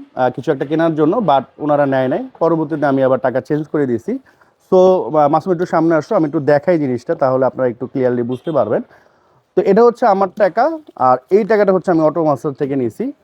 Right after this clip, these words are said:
দুইটাই কিন্তু এক হাজার টাকা। একটা দেখেন চকচকা, কোনো স্ক্র্যাচ নাই, স্পট নাই, কিচ্ছু নাই। আর একটা দেখেন একটু ছেঁড়া,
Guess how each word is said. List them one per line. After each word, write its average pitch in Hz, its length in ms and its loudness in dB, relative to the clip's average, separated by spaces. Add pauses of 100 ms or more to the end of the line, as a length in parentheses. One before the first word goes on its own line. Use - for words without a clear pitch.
(280)
দুইটাই 226 280 4
কিন্তু 214 220 -2
এক 156 100 2
হাজার 151 240 0
টাকা। 101 300 -6 (600)
একটা 156 260 0
দেখেন 220 400 0
চকচকা, 185 640 -2
কোনো 151 220 -2
স্ক্র্যাচ 151 360 -4
নাই, 147 120 -2
স্পট - 360 -2
নাই, 135 120 -2
কিচ্ছু - 320 -6
নাই। 185 160 -2 (540)
আর 120 200 2
একটা 151 240 0
দেখেন 131 240 0
একটু 120 160 -6
ছেঁড়া, 131 500 0